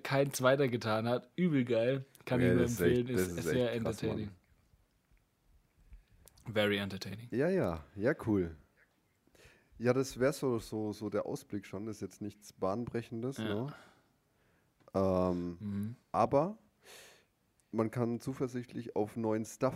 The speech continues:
Speaker 2: hoffen. Das steht auf jeden Fall fest.
Speaker 1: Das steht, äh, fest, ja, ja. Ähm, das ist nice. Da haben wir eigentlich schon wieder ganz viel erzählt und auch viel Neues, obwohl man
Speaker 2: Ja.
Speaker 1: das gar nicht vielleicht so erwartet hat irgendwie.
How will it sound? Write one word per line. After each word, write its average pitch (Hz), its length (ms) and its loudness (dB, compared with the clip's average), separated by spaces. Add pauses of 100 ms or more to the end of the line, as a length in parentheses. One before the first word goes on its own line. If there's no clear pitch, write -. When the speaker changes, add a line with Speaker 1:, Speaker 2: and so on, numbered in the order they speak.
(120)
Speaker 2:
hoffen. - 320 -8 (160)
Das - 260 -8
steht 104 160 -2
auf 101 140 0
jeden 101 160 -2
Fall - 180 -4
fest. - 400 -10 (1400)
Speaker 1:
Das - 180 -12
steht, - 640 -8
äh, 127 100 -10
fest, - 440 -10
ja, - 100 -10
ja. 113 280 -8 (1400)
Ähm, 110 480 4 (400)
das 123 160 -4
ist 123 180 -8
nice. 127 480 -2 (380)
Da 117 120 -4
haben 135 140 -2
wir 143 140 4
eigentlich 127 240 -2
schon 127 120 -2
wieder 123 120 2
ganz 127 240 -2
viel - 440 -2
erzählt 120 500 0
und 131 100 -2
auch 117 140 -4
viel 120 260 -2
Neues, 113 380 2
obwohl 117 240 -2
man 117 100 2
Speaker 2:
Ja. 117 60 2
Speaker 1:
das - 120 -4
gar 113 120 -6
nicht 110 120 -6
vielleicht 110 220 -4
so 110 80 -4
erwartet 107 380 0
hat 143 140 -6
irgendwie. 143 320 -6